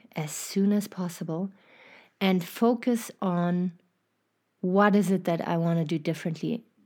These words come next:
next time. Why did I make this mistake?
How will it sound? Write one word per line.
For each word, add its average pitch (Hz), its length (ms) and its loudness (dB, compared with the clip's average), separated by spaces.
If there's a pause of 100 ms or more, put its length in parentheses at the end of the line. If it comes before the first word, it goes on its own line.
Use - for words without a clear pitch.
(440)
next 165 360 -6
time. 165 340 -10 (1300)
Why 202 760 2 (840)
did 190 160 2
I 175 80 4
make 202 320 2
this 165 240 -4
mistake? - 640 -8